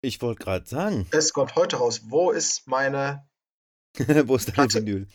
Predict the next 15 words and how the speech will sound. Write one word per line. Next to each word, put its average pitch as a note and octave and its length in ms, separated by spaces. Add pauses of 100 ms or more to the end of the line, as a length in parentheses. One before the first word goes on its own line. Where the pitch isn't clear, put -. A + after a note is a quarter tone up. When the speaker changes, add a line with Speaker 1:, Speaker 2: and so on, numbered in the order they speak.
(200)
Speaker 1:
Ja, C#3 160
Speaker 2:
Wo E3 40
ist D3 60
Speaker 1:
genau. C3 300
Speaker 2:
meine C#3 180
Platte, F3+ 300
die C#3+ 120
ich - 100
mir C3+ 100
heute C#3 220
bestellt - 440
ha-, - 120
also A#2+ 280 (220)
ich, - 260
äh, F#2 140